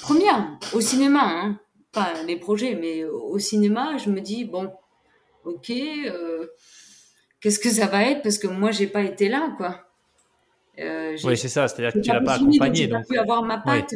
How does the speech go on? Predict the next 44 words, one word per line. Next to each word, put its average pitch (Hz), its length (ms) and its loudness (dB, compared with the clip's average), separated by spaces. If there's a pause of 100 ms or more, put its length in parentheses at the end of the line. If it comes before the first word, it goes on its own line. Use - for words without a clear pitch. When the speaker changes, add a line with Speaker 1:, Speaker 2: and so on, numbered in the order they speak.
Speaker 1:
mais 208 100 -2
en 196 120 -2
même 202 300 0
temps, 254 460 -2
euh, 180 280 -2 (340)
je - 140 -6
me 208 60 2
suis 208 160 -4
dit, « 214 280 -4 (460)
Bon, 208 280 2 (420)
moi, - 160 -8 (180)
j'ai 202 240 -2
confiance 269 480 0
en 208 100 -2
ce 208 160 -4
gars-là, 202 460 -4 (260)
franchement, 240 720 -6
euh, », 165 420 -6 (480)
et, 185 260 -8
et - 40 -4
c'est - 140 -2
vrai, 208 360 -4 (140)
j'ai, 165 280 -8
j'ai 180 240 -8
toujours 202 420 -2
confiance. 214 400 -8
On, 180 40 -8
on, 160 400 -12 (320)
d'ailleurs, 165 420 -6
euh, 151 240 -8
tout - 200 -18
à 165 60 -10
l'heure, 180 200 -10
on 156 100 -12
s'est 165 180 -10
eu, 170 280 -8
euh, 135 160 -8 (540)
en 147 240 -10 (180)
S - 180 -10
M 175 140 -6
S 190 220 -12
et 147 80 -14
tout - 120 -20
ça, 285 260 -8